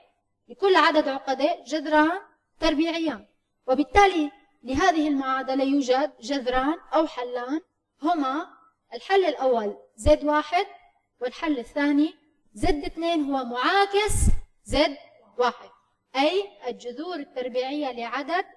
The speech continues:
عقدة هما جذران متعاكسان بالإشارة، حيث زد واحد هو عبارة عن جذر R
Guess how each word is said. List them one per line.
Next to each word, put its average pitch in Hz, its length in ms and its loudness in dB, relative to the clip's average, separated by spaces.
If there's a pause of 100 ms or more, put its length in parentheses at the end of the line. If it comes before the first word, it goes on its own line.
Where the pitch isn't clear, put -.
(100)
عقدة 277 540 -4 (320)
هما 277 260 -2
جذران 269 720 -4 (140)
متعاكسان 240 840 0
بالإشارة، 302 600 -4 (640)
حيث 403 300 4 (520)
زد 370 360 6
واحد 330 380 6
هو 311 180 0
عبارة 285 440 2
عن 233 220 -4
جذر 311 380 0
R 254 360 2